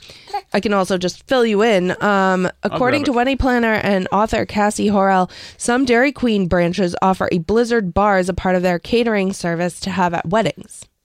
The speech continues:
Speaker 1: So you can have a Dairy Queen sponsored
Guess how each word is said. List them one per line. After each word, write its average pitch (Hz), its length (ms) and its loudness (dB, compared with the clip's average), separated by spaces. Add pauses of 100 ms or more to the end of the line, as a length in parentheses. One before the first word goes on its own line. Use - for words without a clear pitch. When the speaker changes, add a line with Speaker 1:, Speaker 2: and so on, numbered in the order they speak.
(800)
Speaker 1:
So - 160 -4
you 202 100 0
can 214 140 -2
have 214 480 2
a 190 100 0
Dairy 202 400 0
Queen 190 460 -4
sponsored 190 500 -2